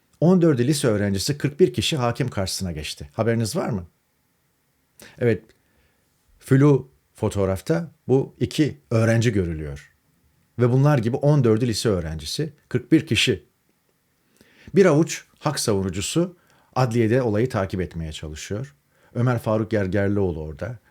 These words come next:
ve oradan yaşananları da an be an aktarmaya çalışıyor. Kızlara niye arkadaşlarıyla ders k-,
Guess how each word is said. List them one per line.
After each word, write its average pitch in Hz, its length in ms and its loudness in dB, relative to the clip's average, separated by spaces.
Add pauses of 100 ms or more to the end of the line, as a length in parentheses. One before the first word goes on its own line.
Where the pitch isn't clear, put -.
ve 104 60 -6
oradan 127 440 0
yaşananları 104 600 0
da 98 60 -6
an 113 220 -2
be 87 60 -2
an 135 220 -4 (220)
aktarmaya 92 440 -4
çalışıyor. 76 640 -14 (540)
Kızlara 156 500 2 (600)
niye 165 220 6
arkadaşlarıyla 127 680 2
ders 113 200 0
k-, - 120 -12